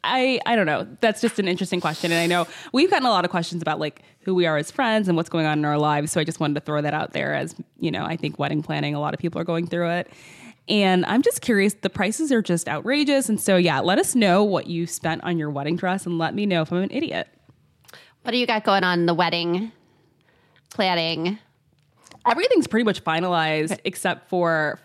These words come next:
Speaker 1: florals, flowers. I cannot
Speaker 2: Oh,
Speaker 1: get
Speaker 2: okay.
Speaker 1: myself to pull the trigger, because it is so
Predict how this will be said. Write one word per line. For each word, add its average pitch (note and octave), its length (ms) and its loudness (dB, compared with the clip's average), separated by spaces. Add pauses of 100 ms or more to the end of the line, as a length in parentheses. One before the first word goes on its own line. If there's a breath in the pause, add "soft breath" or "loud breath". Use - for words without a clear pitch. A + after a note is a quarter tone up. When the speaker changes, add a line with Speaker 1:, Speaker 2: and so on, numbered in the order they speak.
(140)
Speaker 1:
florals, D#3+ 1080 -4
flowers. C#3+ 680 -4
I E3 120 -4
cannot C4 460 0
Speaker 2:
Oh, B3 40 0
Speaker 1:
get F3+ 140 0
Speaker 2:
okay. F3 100 2
Speaker 1:
myself D#3+ 340 -2
to F3+ 80 -6
pull C#3+ 240 -8
the C#3+ 80 -6
trigger, D3 680 -8 (400 soft breath)
because C#3+ 640 -6
it G3+ 160 -10
is D#4+ 180 -4
so F#3+ 760 -10